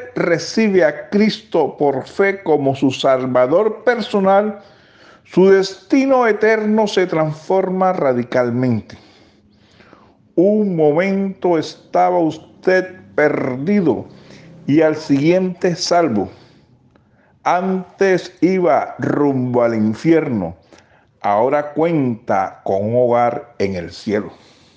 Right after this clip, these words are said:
Y Jesús lo dijo: "Porque yo soy el camino, la verdad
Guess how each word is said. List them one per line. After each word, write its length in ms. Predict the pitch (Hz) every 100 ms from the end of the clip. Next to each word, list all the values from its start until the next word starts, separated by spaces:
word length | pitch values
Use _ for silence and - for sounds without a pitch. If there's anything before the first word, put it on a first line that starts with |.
| _ _ _ _ _ _ _ _ _ _ _ _ -
Y 60 |
Jesús 420 | 107 85 - 117
lo 60 | 135
dijo: 300 | 120 120 90 _ _ _ -
"Porque 640 | 113 110 - - 107 87
yo 460 | 101 156 196 - - _ _
soy 460 | - 123 131 151 - - -
el 340 | 98 92 -
camino, 560 | - 90 131 139 95 87 _ _ _ _
la 220 | - 95 95
verdad 680 | 87 90 95 107 135 -